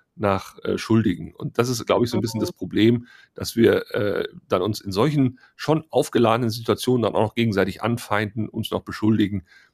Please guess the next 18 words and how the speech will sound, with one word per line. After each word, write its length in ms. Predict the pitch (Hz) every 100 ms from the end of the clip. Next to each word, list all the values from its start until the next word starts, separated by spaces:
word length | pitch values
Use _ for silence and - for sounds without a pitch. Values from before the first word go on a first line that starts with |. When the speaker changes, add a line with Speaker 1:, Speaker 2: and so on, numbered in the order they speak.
| _
Speaker 1:
Bringt 380 | - 98 175 127
nur 100 | 101
nichts. 420 | 85 - - - _ _ _ _ - - - - _ _
Speaker 2:
Genau. 340 | 185 175 170 170
Ah, 120 | 214
jetzt 180 | 202 190
haben 120 | 277
sie 80 | 233
mich 140 | 196
auch 80 | 190
noch 100 | 180
dumm 220 | 165 370
genannt, 320 | 254 190 180 180
Herr 120 | 180
Rasch. 160 | 143
Speaker 1:
Genau, 300 | 160 220 156
stimmt, 300 | - 175 180
ja. 200 | 127 95